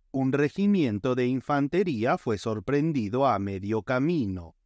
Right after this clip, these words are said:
entre San Donino y Piacenza, por un aguacero tan furioso que, en pocos minutos, los soldados quedaron empapados hasta los huesos, y el camino se convirtió en un lodazal.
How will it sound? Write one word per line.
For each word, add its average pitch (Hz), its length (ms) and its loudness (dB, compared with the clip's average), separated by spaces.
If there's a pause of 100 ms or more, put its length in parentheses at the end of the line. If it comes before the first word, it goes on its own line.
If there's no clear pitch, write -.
(240)
entre 156 400 0
San 143 320 -2
Donino 156 560 0
y 101 140 -4
Piacenza, 120 1000 -4 (440)
por 226 180 2
un 151 160 2
aguacero 110 640 -2
tan 107 260 -4
furioso 143 840 -2
que, 104 360 -2 (340)
en 113 220 0
pocos 107 400 -2
minutos, 123 840 -2 (280)
los 185 240 0
soldados 220 560 0
quedaron 110 520 0
empapados 120 800 -2
hasta 107 320 -6
los 113 240 -4
huesos, 123 760 -4 (320)
y 180 140 0
el 175 160 4
camino 208 480 2
se - 160 -2
convirtió 113 800 -2
en 110 220 -2
un 170 240 -2
lodazal. 98 960 -2